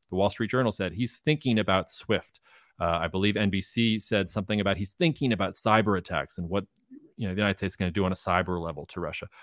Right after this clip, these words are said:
Those were all things to let people know, "Hey, there are things on the table. The U S hasn't done anything yet. Biden's really thinking tough." But then he kinda displayed, "Okay, I've,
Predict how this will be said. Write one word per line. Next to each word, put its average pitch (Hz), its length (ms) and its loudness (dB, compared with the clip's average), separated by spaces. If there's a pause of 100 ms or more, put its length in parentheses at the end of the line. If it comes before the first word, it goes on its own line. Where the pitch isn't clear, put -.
(140)
Those 110 160 2
were 127 140 8
all 143 140 12
things 139 300 2
to 117 80 -2
let 110 180 0
people 110 260 -2
know, 101 160 2
"Hey, 104 260 2 (280)
there 107 100 6
are 107 100 8
things 123 300 4
on 113 80 6
the 101 80 4
table. 80 500 -2 (220)
The 98 60 0
U 104 200 4
S 104 140 2
hasn't 101 260 0
done 101 160 4
anything 87 400 -4
yet. 64 240 -16
Biden's 92 320 2
really 98 240 2
thinking 87 340 -6
tough." 90 360 -2
But 87 100 -10
then 101 180 0
he 95 200 -2
kinda 90 280 -4
displayed, 87 540 -4
"Okay, 101 420 -4
I've, 90 160 -4